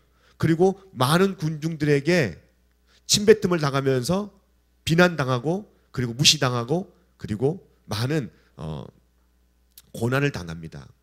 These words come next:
채찍에 맞아요. 그 당시의 최고의 형틀인 십자가를 지고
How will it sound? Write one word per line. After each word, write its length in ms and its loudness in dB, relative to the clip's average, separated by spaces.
채찍에 380 0
맞아요. 540 0
그 580 4
당시의 640 -2
최고의 460 2
형틀인 640 0
십자가를 520 0
지고 540 -2